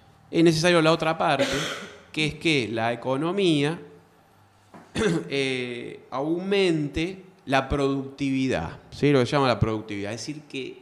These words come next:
sea mejor en calidad que el año anterior. Por ejemplo, eh, hasta hace unos años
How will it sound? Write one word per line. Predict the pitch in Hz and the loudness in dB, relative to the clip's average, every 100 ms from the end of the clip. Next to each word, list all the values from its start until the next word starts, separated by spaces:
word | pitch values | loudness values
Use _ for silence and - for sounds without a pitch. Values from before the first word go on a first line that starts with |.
| - | -20
sea | - - 147 147 - | -20 -14 -10 -10 -10
mejor | 123 127 127 - - 180 185 | -8 -6 -6 -8 -2 0 0
en | 143 120 | -2 -6
calidad | 110 120 117 131 143 143 170 | -4 -4 -2 -2 0 -2 -4
que | 113 | -6
el | 113 | -4
año | 120 110 | -4 -8
anterior. | 95 90 - - | -10 -14 -16 -6
Por | 147 156 | 0 2
ejemplo, | 131 101 78 - - _ _ _ _ _ _ _ _ _ _ _ _ - | 2 -2 -2 -6 -6 _ _ _ _ _ _ _ _ _ _ _ _ -8
eh, | 139 139 139 135 131 127 123 120 117 117 - - - - _ _ _ | -2 2 2 2 0 -2 -4 -6 -8 -12 -14 -16 -20 -20 _ _ _
hasta | - 131 175 | -8 -4 -4
hace | 180 175 | -2 0
unos | 170 165 170 | 0 0 4
años | 220 202 202 220 - | 4 6 4 2 -4